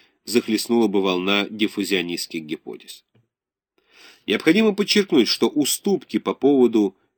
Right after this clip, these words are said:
трансокеанских контактов, обусловленные накопленными свидетельствами, ограничиваются аборигенными плаваниями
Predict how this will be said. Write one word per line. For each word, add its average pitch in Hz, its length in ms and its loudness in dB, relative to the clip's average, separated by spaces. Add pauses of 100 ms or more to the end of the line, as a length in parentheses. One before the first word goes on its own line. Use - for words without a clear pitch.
(120)
трансокеанских 120 1000 0
контактов, 98 760 -4
обусловленные 98 760 0
накопленными 92 600 -2
свидетельствами, 101 880 -4 (480)
ограничиваются 170 840 2
аборигенными 143 840 2
плаваниями 95 840 -2